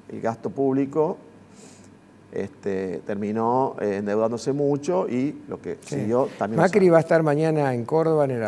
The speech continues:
Speaker 2: almuerzo de la Bolsa de Comercio y
Speaker 1: Así es.
Speaker 2: esperemos que diga que si llegan a ganar, este, no, no va a haber gradualismo, ¿no? Porque si no,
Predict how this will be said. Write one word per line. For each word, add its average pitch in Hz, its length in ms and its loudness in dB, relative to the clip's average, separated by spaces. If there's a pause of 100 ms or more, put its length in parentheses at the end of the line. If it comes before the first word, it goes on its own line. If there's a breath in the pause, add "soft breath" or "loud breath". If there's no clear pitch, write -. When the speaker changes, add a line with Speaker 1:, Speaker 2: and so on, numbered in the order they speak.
Speaker 2:
almuerzo - 260 -2
de 127 80 0
la 117 60 0
Bolsa 131 280 0
de 123 60 0
Comercio 135 640 -2 (140)
y 107 80 -6
Speaker 1:
Así 104 140 -6
es. 95 40 -8
Speaker 2:
esperemos 143 400 2
que 117 160 -4
diga 127 340 0
que 90 280 -10 (180)
si 113 280 -8
llegan 135 300 2
a 131 60 0
ganar, 131 560 -2
este, 107 400 -8
no, 120 320 -4
no 127 200 -4
va 120 40 0
a 120 40 2
haber 127 180 0
gradualismo, 110 680 -2
¿no? 120 240 -8
Porque 92 200 -10
si 101 100 -14
no, 131 240 -6